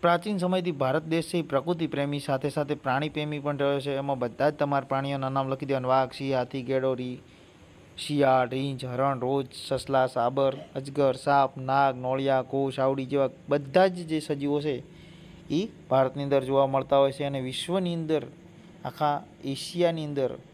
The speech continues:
જો ગીરના જંગલની અંદર સિંહ જોવા મળે છે, બીજે ક્યાંય સિંહ જોવા મળતો નથી.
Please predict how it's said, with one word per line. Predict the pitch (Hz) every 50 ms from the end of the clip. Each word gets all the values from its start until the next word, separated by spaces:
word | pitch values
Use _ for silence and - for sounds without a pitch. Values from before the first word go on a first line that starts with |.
| - - - - - - - - -
જો | 135 135 131
ગીરના | 123 127 135 139 147 160 175 175
જંગલની | 160 143 151 151 143 147 147 143 143
અંદર | 135 139 135
સિંહ | 131 - - 139 131 127
જોવા | 127 135 131 131 127
મળે | 135 139 143 135
છે, | 127 127
બીજે | 113 123 120 131 123
ક્યાંય | - - 131 127 131
સિંહ | 131 - 135 123 120
જોવા | 123 123 120 120
મળતો | 117 117 107 - - 123 123 131 151 180 220 214 - - - - - - -
નથી. | 120 110 - - 113 101